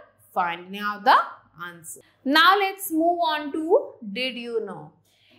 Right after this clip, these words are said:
India's first national park is Jim Corbett National Park।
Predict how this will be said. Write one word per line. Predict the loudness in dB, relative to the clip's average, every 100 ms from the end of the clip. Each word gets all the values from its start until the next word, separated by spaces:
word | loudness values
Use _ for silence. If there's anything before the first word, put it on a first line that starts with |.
| _
India's | -2 0 0 0 -2 0
first | 2 2 0 -6
national | -8 -8 -8 -12 -12 -12 0
park | 4 4 2 -4
is | -6 -4 -2 -6 -10 -10
Jim | -2 0 0 -4 0
Corbett | 2 2 -2 -6
National | -4 -2 -2 -4 -12 -12 -2
Park। | 2 2 0